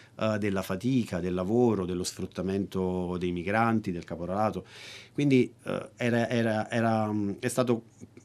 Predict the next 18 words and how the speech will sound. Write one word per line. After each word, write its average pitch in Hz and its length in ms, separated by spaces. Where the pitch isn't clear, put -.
è 123 80
una 120 640
scrittura 120 540
proprio 110 240
che, 98 140
che 107 120
è 110 80
venuta 113 260
di 104 100
conseguenza 110 960
ai 98 180
temi 104 280
che 95 80
stavo, 92 640
che 95 100
stavo 92 600
trattando. 90 720
Quindi 107 360